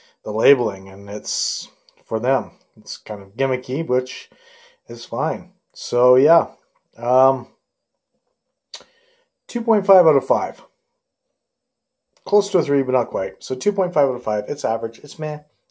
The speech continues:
It works. So until next time, folks, I'm P K saying cheers, stay frosty. We'll see you real soon. And again, thank you, Leanne. And go check out her channel. She's got some good stuff there.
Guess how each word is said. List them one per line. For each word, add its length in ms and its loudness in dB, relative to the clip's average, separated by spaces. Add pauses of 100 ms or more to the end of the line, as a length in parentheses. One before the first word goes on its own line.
(120)
It 100 -4
works. 400 -14 (680)
So 100 -6
until 220 0
next 180 -2
time, 160 0
folks, 600 -6 (280)
I'm 80 -12
P 160 -14
K 240 -2
saying 360 -8
cheers, 520 -8 (140)
stay 260 -4
frosty. 600 -8 (100)
We'll 220 0
see 180 -6
you 100 -8
real 200 -4
soon. 320 -12 (500)
And 140 -12
again, 380 -2 (180)
thank 240 -8
you, 60 -4
Leanne. 500 -2 (580)
And 260 -10
go 140 0
check 180 -6
out 100 -2
her 60 -10
channel. 460 -10
She's 80 -20
got 140 -10
some 100 -16
good 160 -6
stuff 260 -4
there. 220 -6